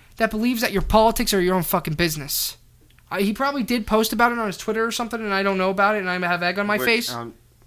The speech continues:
Speaker 2: no, he probably didn't, because the last, at least the last five or so years, the, his life was just ruled by other people.
Speaker 1: Oh. But either way,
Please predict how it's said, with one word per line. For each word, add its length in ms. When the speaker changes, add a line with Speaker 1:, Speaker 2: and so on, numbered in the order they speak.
Speaker 2:
no, 520
he 80
probably 300
didn't, 460
because 360
the 80
last, 500
at 60
least 180
the 80
last 300
five 280
or 80
so 200
years, 580
the, 260
his 240
life 300
was 120
just 220
ruled 340
by 160
other 200
people. 440
Speaker 1:
Oh. 260
But 140
either 240
way, 480